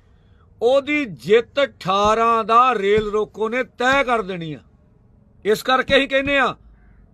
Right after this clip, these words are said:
ਪੰਜਾਬੀਓ ਉੱਠੋ ਔਰ ਉੱਠ ਕੇ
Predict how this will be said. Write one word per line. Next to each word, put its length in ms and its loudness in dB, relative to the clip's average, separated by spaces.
ਪੰਜਾਬੀਓ 560 2
ਉੱਠੋ 500 0
ਔਰ 120 2
ਉੱਠ 260 -2
ਕੇ 300 2